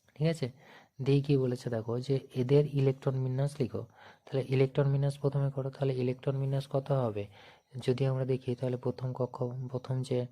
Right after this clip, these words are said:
কক্ষপথটা পাই, সেটাতে কতগুলো ইলেকট্রন থাকে? দুটো থাকে।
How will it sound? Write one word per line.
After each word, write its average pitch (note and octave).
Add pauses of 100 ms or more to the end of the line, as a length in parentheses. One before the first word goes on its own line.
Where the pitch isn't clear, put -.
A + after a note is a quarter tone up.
(360)
কক্ষপথটা B2
পাই, A2+
সেটাতে B2
কতগুলো C3+
ইলেকট্রন C3
থাকে? A2+
দুটো A2+
থাকে। C3+